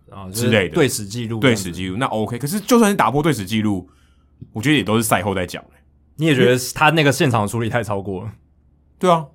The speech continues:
Speaker 2: 而且
Speaker 1: 他还一直偷窥致意哦，
Speaker 2: 而且
Speaker 1: 搞得真的很像一回事。
Speaker 2: 而且，而且球员他的队友也都
Speaker 1: 对，也都鼓掌，然后也都跟他庆贺。
Speaker 2: 如果我是队友，想说，What the hell？今天你如果说今天，呃，Jacob deGrom，假设他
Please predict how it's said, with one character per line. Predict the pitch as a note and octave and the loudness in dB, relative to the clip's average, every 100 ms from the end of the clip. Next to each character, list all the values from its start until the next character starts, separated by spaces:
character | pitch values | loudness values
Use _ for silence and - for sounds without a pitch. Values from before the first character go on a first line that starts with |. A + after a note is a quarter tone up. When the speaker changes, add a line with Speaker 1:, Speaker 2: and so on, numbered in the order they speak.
| _ | _
Speaker 2:
而 | D#3+ | -2
且 | D#3+ A2 - _ _ _ | 0 0 -6 _ _ _
Speaker 1:
他 | - | 2
还 | F#3 | 4
一 | G3 | 4
直 | D#3+ | 2
偷 | - F3 | 2 4
窥 | E3 D#3+ | 6 6
致 | D3+ D3 | 4 4
意 | C#3 | 4
哦， | A2 G#2+ A2+ - - | 4 2 -4 -12 -6
Speaker 2:
而 | D3+ | -4
且 | D3+ | 2
Speaker 1:
搞 | C3 | 4
得 | C3+ | 4
真 | E3 | 4
的 | E3+ | 6
很 | C3 | 8
像 | D#3+ | 8
一 | |
回 | C#3+ A2+ | 6 2
事。 | A2+ | 0
Speaker 2:
而 | F3+ | 0
且， | G#3 | 2
而 | C3+ | 2
且 | |
球 | - A#2 A2 | 0 0 2
员 | A2+ G#2+ | 2 2
他 | C#3+ | 0
的 | C3 | 2
队 | C3+ G#2 | 2 0
友 | E2 | -2
也 | D2+ | -4
都 | G2+ G#2 - - | -4 -4 -6 0
Speaker 1:
对， | C3+ | 2
也 | B2 | 4
都 | C#3+ | 4
鼓 | D3+ B2+ C#3+ | 2 -2 0
掌， | C#3 A2 | 2 0
然 | G#2 | 0
后 | B2+ | 6
也 | A3 | 6
都 | C#3 | 6
跟 | C3 | 4
他 | C3+ | 4
庆 | A3+ | 4
贺。 | B2+ | 2
Speaker 2:
如 | |
果 | A2+ | 0
我 | |
是 | A2 | -2
队 | A#2+ | -4
友， | C#3+ | -4
想 | |
说， | - _ _ _ - - | -12 _ _ _ -20 -10
What | F3 - | -10 -6
the | A2+ E2+ D#2 | -4 -4 0
hell？ | A#2 G2+ D#2 - _ - - _ - - _ | 2 2 0 -12 _ -20 -20 _ -20 -20 _
今 | - G3 | -2 2
天 | A3+ | 4
你 | B2 | 4
如 | B2 | 2
果 | D#3 | 2
说 | C#3+ C#3+ C3+ | 2 0 -2
今 | C#3 D3 | -4 -2
天， | D3 C#3+ G#2 | -2 -2 -4
呃， | G#2 G2+ G2+ G2+ - _ _ _ - | -2 -2 -2 -4 -6 _ _ _ -6
Jacob | C3 C3+ A#2 | 2 2 2
deGrom， | G#2+ A2 F#2 D#2+ _ _ _ | 0 0 -2 -6 _ _ _
假 | - F#2 | -8 -4
设 | A#2+ | -2
他 | A2+ A2 G#2 G#2 G#2+ | 2 4 4 2 0